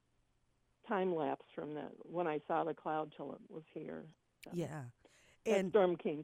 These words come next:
Speaker 1: through really fast, and our power is still out.
Speaker 2: Is it still out? Okay. And reports of ha-, uh, power being out in other communities around our area as well.
Speaker 1: Mm-hmm. Abington,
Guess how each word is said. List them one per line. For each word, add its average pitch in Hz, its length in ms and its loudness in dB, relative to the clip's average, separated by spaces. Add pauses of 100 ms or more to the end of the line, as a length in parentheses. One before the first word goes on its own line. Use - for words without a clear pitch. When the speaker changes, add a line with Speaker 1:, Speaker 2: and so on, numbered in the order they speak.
(100)
Speaker 1:
through 170 140 0
really 160 380 2
fast, 151 400 -2
and 185 380 6
our 165 160 4
power 156 320 2
is 147 60 -6 (120)
still 143 200 2
out. 147 300 -2 (160)
Speaker 2:
Is 175 180 0
it - 120 -4
still 160 180 0
out? 151 300 0
Okay. 151 340 -2 (160)
And 190 140 2
reports 190 400 0
of 170 100 -2
ha-, 180 180 -2
uh, 160 140 -2
power 170 340 0
being 160 220 0
out 156 140 0
in 151 80 -2
other 160 220 0
communities 156 520 -4
around 139 240 -2
our 143 100 -2
area 151 360 -2
as 131 160 -6
well. 139 340 -6 (800)
Speaker 1:
Mm-hmm. 160 340 -2 (840)
Abington, 185 580 0